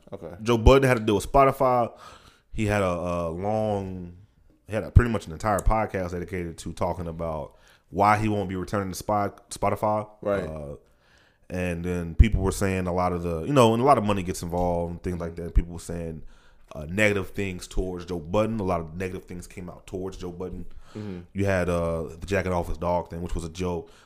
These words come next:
Speaker 2: I don't wanna hear from niggas that don't watch the podcast. Honestly, that's how I feel about it.
Speaker 1: Mm.
Speaker 2: Don't comment on it and say, "Oh, that's fucked up." Nigga, you, how would you know? You have no context. You've never seen it before. You see a clip and you think you know something. Shut the fuck up.
Speaker 1: <laughs>
Speaker 2: Then you got, like, um,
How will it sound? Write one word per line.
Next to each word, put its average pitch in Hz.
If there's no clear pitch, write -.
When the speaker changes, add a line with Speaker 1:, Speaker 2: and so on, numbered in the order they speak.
Speaker 2:
I -
don't 147
wanna 175
hear 170
from 131
niggas 113
that 92
don't 95
watch 85
the -
podcast. -
Honestly, 120
that's 110
how 110
I 95
feel 95
about 80
it. -
Speaker 1:
Mm. 113
Speaker 2:
Don't 147
comment 160
on 131
it -
and 113
say, 117
"Oh, 107
that's 117
fucked 117
up." 113
Nigga, 160
you, 220
how 185
would 151
you 139
know? 139
You 135
have 113
no 120
context. 101
You've -
never 110
seen 101
it 76
before. 71
You 110
see 117
a 87
clip 107
and 90
you 92
think 92
you 92
know 87
something. -
Shut 117
the -
fuck -
up. -
Speaker 1:
<laughs> -
Speaker 2:
Then 175
you 120
got, 113
like, 95
um, 85